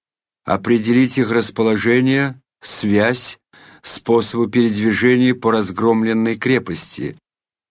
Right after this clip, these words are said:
Должен был, иначе их прекрасная и сверхнадёжная позиция оказывалась попросту бессмысленной. Он сам ходил в эту разведку,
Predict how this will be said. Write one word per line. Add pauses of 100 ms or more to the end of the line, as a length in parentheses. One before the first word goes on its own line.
(180)
Должен
был,
иначе
их
прекрасная
и
сверхнадёжная
позиция (380)
оказывалась
попросту
бессмысленной. (1080)
Он
сам
ходил
в
эту
разведку,